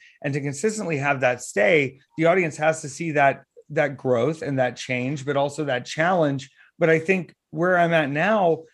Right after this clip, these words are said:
and I have to explain it almost in a selfish way, because I wanna see the health of our scene out here grow, because I want longevity in the independent scene. So now it's, it's putting on these shows that are going to put new eyes on talents that are in places across the country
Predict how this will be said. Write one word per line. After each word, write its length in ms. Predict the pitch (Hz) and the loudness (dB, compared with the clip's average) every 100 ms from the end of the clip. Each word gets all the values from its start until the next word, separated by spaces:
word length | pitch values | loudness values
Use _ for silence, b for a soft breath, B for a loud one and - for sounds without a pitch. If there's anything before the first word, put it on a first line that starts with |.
| b - | b -2
and 200 | 170 151 | -2 -2
I 240 | 156 175 | 2 2
have 280 | 143 190 226 | 2 2 2
to 80 | 247 | 0
explain 360 | 175 180 196 | -2 -2 0
it 120 | 180 156 | 2 2
almost 320 | 151 139 156 | 0 -4 -8
in 80 | 139 | -8
a 60 | |
selfish 540 | - 147 131 135 120 139 | -2 0 0 -4 -8 -2
way, 200 | 165 147 | 0 0
because 460 | 127 - 135 135 _ _ _ | -2 -2 -4 -4 _ _ _
I 180 | 147 180 | 2 4
wanna 220 | 208 202 | 4 0
see 180 | 165 175 | -2 -4
the 80 | 151 | -2
health 300 | 127 147 147 | 0 0 0
of 80 | 135 | 0
our 140 | 127 | 0
scene 280 | 120 147 139 | 0 -4 -2
out 200 | 120 117 | -2 -2
here 200 | 170 240 | -2 -2
grow, 280 | 143 135 127 | 0 0 0
because 400 | 131 135 147 139 b b | -4 -6 -6 -8 b b
I 160 | 147 180 | 0 2
want 220 | 180 165 | 2 0
longevity 600 | 143 143 123 123 123 120 | 0 -2 0 0 0 -2
in 80 | 123 | -2
the 120 | 120 | -2
independent 560 | 123 117 147 196 151 120 | -4 -4 -2 -2 -2 -8
scene. 320 | - 110 107 b b - | -12 -12 -14 b b -8
So 480 | - 160 151 - _ | 0 2 2 -4 _
now 400 | 160 156 180 180 | -2 0 2 2
it's, 280 | 160 - - | 0 -2 -8
it's 180 | 170 139 | -6 -6
putting 380 | - 175 196 202 | -4 0 0 0
on 160 | 185 170 | 0 -2
these 160 | 147 | -6
shows 400 | - 156 151 147 | -2 0 0 -2
that 80 | 143 | -4
are 100 | 135 | -4
going 280 | 131 135 131 - | -2 -2 -4 -4
to 280 | 139 127 131 b _ | -4 -4 -8 b _
put 160 | 160 170 | -2 -2
new 200 | 175 160 | 0 2
eyes 300 | 135 147 147 | 4 4 2
on 140 | 139 | -4
talents 460 | 120 131 131 135 135 | -4 -2 -2 -2 -6
that 100 | 131 | -6
are 80 | 131 | -4
in 160 | 151 | -6
places 420 | 165 147 143 139 131 | -6 -6 -6 -6 -12
across 340 | 131 131 123 | -2 -2 -2
the 80 | - | -8
country 600 | 143 180 - 147 143 | -10 -10 -8 -8 -8